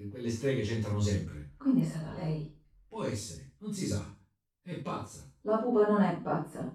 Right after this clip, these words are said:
Speaker 1: Certo che è pazza.
Speaker 2: No, io so la storia. Non è stata sempre così. C'aveva un patrigno manesco.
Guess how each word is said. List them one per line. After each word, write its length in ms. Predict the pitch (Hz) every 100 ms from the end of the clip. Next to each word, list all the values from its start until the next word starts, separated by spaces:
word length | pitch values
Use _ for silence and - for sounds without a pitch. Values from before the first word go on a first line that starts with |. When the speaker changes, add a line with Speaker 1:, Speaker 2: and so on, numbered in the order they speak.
| -
Speaker 1:
Certo 460 | - 190 160 - 107
che 80 | 101
è 40 |
pazza. 520 | 101 98 - - - -
Speaker 2:
No, 600 | 196 202 - 151 - - _ _ _
io 180 | 220 208
so 220 | 196 165
la 80 | 151
storia. 440 | 151 131 101 - - - _ _ _ _ _ _ _ -
Non 140 | 226 202
è 80 | 160
stata 220 | - -
sempre 300 | 160 151 156
così. 280 | - - - _ _ _ _ _ _ _ _ _ _ _ _ _ _
C'aveva 320 | - 202 185
un 120 | 151 156
patrigno 400 | 175 196 165 160
manesco. 680 | 165 147 147 - - -